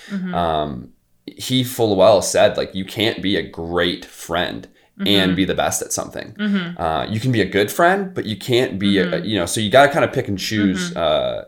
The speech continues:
Speaker 2: so yeah, I think that was a
Speaker 1: Mm-hmm.
Speaker 2: great point. Um, but mentors, I know you had a, a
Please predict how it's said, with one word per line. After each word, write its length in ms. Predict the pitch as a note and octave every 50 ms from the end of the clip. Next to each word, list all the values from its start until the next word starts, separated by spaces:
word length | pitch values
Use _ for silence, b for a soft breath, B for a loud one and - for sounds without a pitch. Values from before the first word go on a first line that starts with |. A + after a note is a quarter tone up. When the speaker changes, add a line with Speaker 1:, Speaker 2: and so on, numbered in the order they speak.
| - _
Speaker 2:
so 260 | - - G2 E2 E2
yeah, 300 | D#2+ F#2 D2+ - - - - -
I 20 |
think 140 | G2 F2+ D#2
that 40 | -
was 100 | - F#3
a 40 |
Speaker 1:
Mm-hmm. 80 | F3+ D#2+
Speaker 2:
great 160 | D2 - -
point. 280 | - D#2+ D2 B1 - B B B B B B B
Um, 220 | E2 E2+ E2 F2+
but 140 | F#2+ G2+ -
mentors, 480 | A2+ A2+ A2+ G#2+ G2+ A2 F2 E2 D#2+ E2
I 60 | G2+
know 100 | A2 A#2+
you 160 | C#3 C#3 C3+
had 380 | C3 A#2+ A2 G#2 G#2 G2+ F#2+ -
a, 440 | - E2+ D#2+ E2 D#2+ D#2 D2 - -
a 40 | -